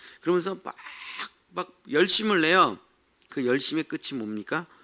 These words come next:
뭐, 뭐예요? 번아웃이죠. 그래서 "아휴, 진짜." 거기서 다 무너지죠, 그냥. 예. 교회를 아예, 교회를 그냥 대충 다니는 사람은 이런 시험에 빠지질 않는데, 예, 술-,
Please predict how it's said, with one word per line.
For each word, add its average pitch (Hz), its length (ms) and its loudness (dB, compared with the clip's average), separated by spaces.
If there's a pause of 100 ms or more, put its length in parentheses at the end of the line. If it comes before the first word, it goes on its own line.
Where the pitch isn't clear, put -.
(320)
뭐, 104 280 -14
뭐예요? 110 500 -6
번아웃이죠. 104 680 -10 (720)
그래서 135 300 -12 (560)
"아휴, 104 300 -14 (340)
진짜." - 340 -12 (680)
거기서 175 380 -6
다 - 200 -2
무너지죠, 202 500 -2
그냥. 131 440 -8 (140)
예. 95 180 -20 (220)
교회를 208 720 4
아예, 180 460 2 (340)
교회를 208 280 2
그냥 233 220 -4
대충 226 400 -4
다니는 196 280 -2
사람은 185 300 -2
이런 180 180 0
시험에 208 380 0
빠지질 170 380 -4
않는데, 127 600 -4 (720)
예, 92 260 -10
술-, 170 260 -8